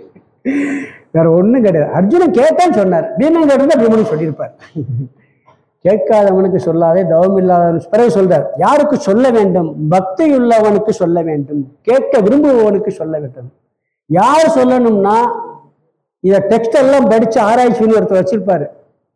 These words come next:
பக்தியே இருக்காது, அவர் சொல்லக்கூடாது. உண்மையிலேயே பகவான் மேல பக்தி உள்ளவங்க தான் சொல்லவும் செய்யணுங்கிற. இதெல்லாம் கடைசியில சொல்லி, இதுல என்ன சொல்றாருன்னா, இப்படி இந்த கீதையை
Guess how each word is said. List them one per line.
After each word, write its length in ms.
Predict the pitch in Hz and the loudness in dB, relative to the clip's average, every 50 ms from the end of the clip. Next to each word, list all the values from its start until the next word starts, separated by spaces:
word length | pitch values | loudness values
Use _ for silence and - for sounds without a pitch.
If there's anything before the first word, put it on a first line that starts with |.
| - 185 | -2 -2
பக்தியே 300 | 190 190 - 247 254 254 | -2 -2 0 0 2 2
இருக்காது, 320 | 233 208 196 196 180 165 | 2 2 2 2 0 0
அவர் 200 | - 151 190 202 | 0 0 0 0
சொல்லக்கூடாது. 460 | - 202 185 190 196 190 160 147 113 - - - - - _ _ _ _ _ _ _ _ _ _ _ _ _ _ _ _ _ _ _ _ - - - - - - - _ - 226 - - - - _ - | 0 0 0 0 0 0 -2 -4 -4 -6 -14 -20 -20 -20 _ _ _ _ _ _ _ _ _ _ _ _ _ _ _ _ _ _ _ _ -18 -14 -12 -12 -12 -12 -14 _ -12 -12 -12 -12 -16 -14 _ -2
உண்மையிலேயே 640 | 147 175 190 208 214 226 226 226 226 240 254 240 | 2 2 4 4 4 4 4 4 4 2 2 2
பகவான் 420 | 196 208 185 175 214 214 208 208 | 2 0 2 2 2 2 2 2
மேல 180 | 214 208 190 180 | 2 2 0 0
பக்தி 380 | 160 170 170 - - 226 220 208 | 0 0 -2 -2 -2 -2 -2 0
உள்ளவங்க 320 | 196 196 196 190 190 196 | 0 0 0 0 0 0
தான் 80 | 214 202 | -2 -2
சொல்லவும் 420 | - - 160 175 190 208 208 202 | -4 -4 -2 0 0 0 0 0
செய்யணுங்கிற. 640 | 185 - 165 156 151 147 147 143 135 127 127 113 110 _ _ _ _ _ _ _ _ _ _ _ _ _ _ _ _ | -2 -2 -4 -4 -4 -4 -4 -4 -6 -8 -10 -12 -14 _ _ _ _ _ _ _ _ _ _ _ _ _ _ _ _
இதெல்லாம் 280 | - 165 185 196 214 190 | 0 0 2 2 2 2
கடைசியில 360 | 185 180 196 208 208 202 220 | 2 2 2 2 2 2 0
சொல்லி, 500 | 196 - 180 196 208 214 214 190 156 165 185 208 - - - - _ _ _ _ - | 0 0 0 0 2 2 2 0 0 -2 -4 -6 -12 -14 -20 -20 _ _ _ _ -8
இதுல 100 | 160 160 | -4 -2
என்ன 200 | 165 175 214 226 | 0 0 0 0
சொல்றாருன்னா, 640 | 214 220 208 196 196 190 180 180 190 202 196 180 | 0 0 0 2 2 2 2 2 0 0 0 0
இப்படி 340 | 165 151 - - 220 214 214 | -2 -4 -4 -2 0 2 2
இந்த 200 | 202 190 175 165 | 2 2 2 0
கீதையை 720 | 147 151 202 233 240 226 226 220 214 202 202 196 208 - | 0 2 2 2 2 2 2 2 2 2 0 -2 -4 -8